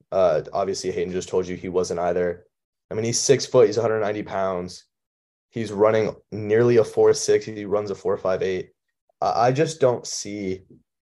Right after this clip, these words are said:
the kind of athletic profile in Brian Branch that would allow him to become, like, a truly dominant defender.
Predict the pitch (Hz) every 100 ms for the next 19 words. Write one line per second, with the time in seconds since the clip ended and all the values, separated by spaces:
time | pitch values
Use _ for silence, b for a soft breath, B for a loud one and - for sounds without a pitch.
0 | _ - 117 123 117 107 - 82 90 -
1 | 95 90 85 95 92 95 92 85 87 90
2 | 85 92 90 82 85 90 87 95 - 90
3 | 80 - 82 87 85 - - - 92 92
4 | 85 - 87 92 87 82 - 80 92 98
5 | 92